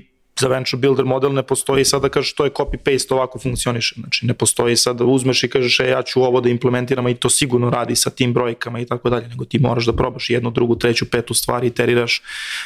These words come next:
i pronalaziš se sa tim šta to može u Srbiji da funkcioniše. I tu je, mislim, taj moment transparentnosti, dakle, ja sam, ono, seo sa svojom ekipom u oktobru i rekao, „Gledaj, ljudi, takva i takva stvar,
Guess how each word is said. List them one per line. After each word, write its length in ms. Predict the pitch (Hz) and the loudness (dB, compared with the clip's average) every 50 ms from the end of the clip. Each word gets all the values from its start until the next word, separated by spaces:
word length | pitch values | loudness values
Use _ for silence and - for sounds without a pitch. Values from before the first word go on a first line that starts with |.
| - - | -4 0
i 180 | 131 139 139 135 135 - _ _ _ | 2 2 2 2 0 -6 _ _ _
pronalaziš 680 | - 135 139 135 131 135 147 160 147 143 143 135 - | -2 -2 0 -2 0 0 0 0 0 -2 -4 -6 -4
se 80 | - 135 | -4 -2
sa 140 | - - 135 | -2 -2 -2
tim 220 | - - 151 139 | 0 0 0 2
šta 280 | - - - - 135 131 | 0 0 0 0 -2 -2
to 220 | - - 139 131 | -2 0 0 0
može 500 | 123 123 120 131 123 - - 127 123 - - - - | 2 2 2 0 0 0 0 2 0 0 -2 -2 -2
u 80 | - 120 | 0 0
Srbiji 360 | - - - 123 120 117 120 | 2 2 2 2 2 2 2
da 100 | 113 110 | 2 0
funkcioniše. 560 | - - 120 113 - - 117 117 117 - - - - - - - - - - - - - _ _ _ _ - | 0 0 0 0 2 2 2 2 0 0 -2 -6 -12 -18 -16 -16 -14 -14 -14 -14 -16 -18 _ _ _ _ 0
I 340 | 143 135 139 139 139 - _ | 2 4 4 2 0 -2 _
tu 180 | - 180 175 170 | 2 4 4 6
je, 80 | 165 | 6
mislim, 320 | 165 160 156 - - 147 139 | 6 4 4 4 2 2 0
taj 140 | 156 147 143 | 0 -2 0
moment 360 | 143 143 143 147 139 135 - | 0 0 0 0 0 -2 -2
transparentnosti, 920 | - - 135 131 123 - _ 139 135 135 131 131 - - 123 - - - | -4 -4 -4 -4 -4 -4 _ -2 -2 -2 -2 -4 -6 -6 -6 -4 -2 0
dakle, 280 | 113 113 110 - 117 117 | 0 0 0 0 0 0
ja 120 | 117 117 | 0 0
sam, 240 | 110 - - 120 120 | -2 -2 0 0 2
ono, 220 | 120 120 117 117 | 2 2 0 0
seo 320 | 117 - - 123 120 117 117 | -2 0 0 0 0 0 0
sa 160 | - - 127 | 0 0 0
svojom 300 | 117 - 123 123 120 120 | 0 2 0 0 0 -2
ekipom 460 | 113 - - 123 120 - - 120 120 | -2 -2 -2 -2 -2 0 0 2 2
u 40 | 120 | 2
oktobru 540 | 113 - _ - 120 117 117 113 117 - 117 | 0 -4 _ -2 0 0 0 2 2 2 4
i 60 | 113 | 4
rekao, 300 | 113 113 - - - 113 | 2 0 0 -2 -4 -2
„Gledaj, 240 | 113 117 113 110 113 | 0 0 0 2 2
ljudi, 480 | 113 113 117 110 113 113 113 113 113 - - - - _ _ | 2 2 2 4 4 2 2 2 0 -6 -14 -20 -20 _ _
takva 280 | - - - - - 117 | -4 -4 -2 0 -2 -2
i 20 | |
takva 260 | 110 - 120 - - 120 | 0 -2 -4 -4 -6 -6
stvar, 400 | - - 127 123 123 123 120 | -4 -2 -2 0 0 0 -2